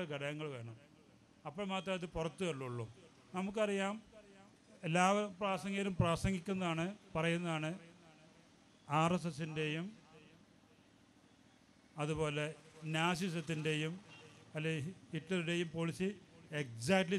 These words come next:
same ആണ്, അവരുടെ പ്രയോഗങ്ങളും exactly same ആണ്. ഇപ്പോൾ ഇന്നലെ പാറക്കടവ് മാഷ് പ്രസംഗിച്ചപ്പോഴും പ്ര-, പ്രത്യേകം എടുത്തു പറഞ്ഞു, ഒരേ വാക്കുകൾ, ഒരേ പ്രയോഗങ്ങൾ. പക്ഷേ പത്ത് പതിനഞ്ച് കൊല്ലം കൊണ്ട്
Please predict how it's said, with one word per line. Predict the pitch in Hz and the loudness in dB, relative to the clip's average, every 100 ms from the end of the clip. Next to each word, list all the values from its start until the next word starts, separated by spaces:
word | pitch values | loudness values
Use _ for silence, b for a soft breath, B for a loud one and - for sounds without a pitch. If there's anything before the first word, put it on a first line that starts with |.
| - | 0
same | 147 147 143 | -2 0 0
ആണ്, | 147 175 - - - - | 0 -2 -6 -20 -14 0
അവരുടെ | 151 170 170 | 2 4 2
പ്രയോഗങ്ങളും | 165 175 185 180 190 196 160 | 4 4 4 4 2 4 0
exactly | 131 160 180 165 | 0 0 2 2
same | 156 139 | 0 0
ആണ്. | 131 | 0
ഇപ്പോൾ | 131 156 | 2 2
ഇന്നലെ | 160 165 156 | 2 0 0
പാറക്കടവ് | 156 156 160 165 180 - - - - - - | 0 0 0 0 -2 -10 -20 -20 -20 -14 -4
മാഷ് | 160 165 165 | -2 -2 -4
പ്രസംഗിച്ചപ്പോഴും | 135 165 151 165 170 185 - | -4 -6 -4 -2 -2 -2 -10
പ്ര-, | - 190 - | -10 -10 -2
പ്രത്യേകം | 175 185 190 180 | -2 0 -2 0
എടുത്തു | 170 180 | -4 -4
പറഞ്ഞു, | 143 127 123 - - - 156 | -4 -6 -10 -12 -20 -12 -2
ഒരേ | 165 175 170 | 2 2 2
വാക്കുകൾ, | 147 131 147 151 170 - - - | -2 -4 -8 -10 -12 -16 -20 -12
ഒരേ | 165 165 165 | -8 -6 -8
പ്രയോഗങ്ങൾ. | 143 127 120 113 117 - - - - - - | -10 -10 -10 -12 -14 -20 -20 -20 -20 -8 -6
പക്ഷേ | - 220 214 240 - - - - | -2 0 0 -2 -10 -20 -10 -6
പത്ത് | 190 247 | -2 0
പതിനഞ്ച് | 247 240 233 247 | 2 0 0 0
കൊല്ലം | 214 190 185 | 0 0 0
കൊണ്ട് | 180 175 | 0 0